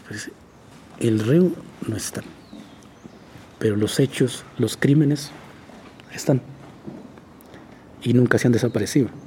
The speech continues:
y nunca se han prescrito porque son crímenes de lesa humanidad y esos crímenes nunca se prescriben.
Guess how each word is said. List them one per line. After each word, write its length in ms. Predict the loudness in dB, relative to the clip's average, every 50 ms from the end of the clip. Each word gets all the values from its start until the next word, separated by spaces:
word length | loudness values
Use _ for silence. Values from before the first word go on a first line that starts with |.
| -20 -20 -20 -20 -20 -20 -20 -20 -20 -20 -20 -20 -20 -20 -10 -4
y 120 | 0 2
nunca 340 | 4 4 4 4 2 0 -2
se 120 | 0 0
han 80 | -2 -4
prescrito 560 | -4 -4 -2 -2 0 2 2 0 0 0 -2
porque 260 | -2 -4 -4 -6 -6
son 140 | -4 -4 -4
crímenes 420 | -2 0 2 2 4 4 2 0
de 80 | 0 -2
lesa 180 | -4 -4 -4 -2
humanidad 360 | -2 -2 -4 -4 -6 -8 -8 -10 -16 -20 -20 -20 -20 -20 -20 -20 -20 -10 -4
y 80 | -2
esos 140 | -2 -2 -2
crímenes 280 | -2 -2 -2 0 0 -4
nunca 200 | -6 -6 -6 -8
se 100 | -8 -8
prescriben. 440 | -8 -8 -8 -6 -4 -4 -4 -6